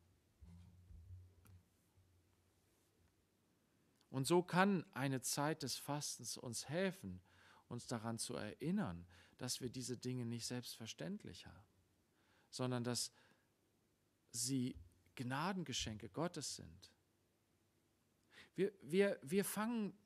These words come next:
in dieser ganzen Zeit an, mehr zu beten. Und wir beten mehr für das Normale, für das Alltägliche. Wir beten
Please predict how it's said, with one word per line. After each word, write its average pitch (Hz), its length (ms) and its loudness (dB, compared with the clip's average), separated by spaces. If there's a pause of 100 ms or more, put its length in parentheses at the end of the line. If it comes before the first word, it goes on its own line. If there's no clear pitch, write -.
(680)
in 180 140 4
dieser 196 240 4
ganzen 202 400 2
Zeit 160 460 0
an, 139 300 -2 (180)
mehr 110 320 -2
zu - 180 -6
beten. 90 360 -10 (260)
Und 139 180 -2
wir 135 80 4
beten 139 540 0
mehr 143 260 0
für - 180 -10
das 117 260 -4
Normale, 113 500 -2
für - 180 -10
das 117 220 -6
Alltägliche. - 760 -8 (1800)
Wir 139 220 4
beten 214 600 2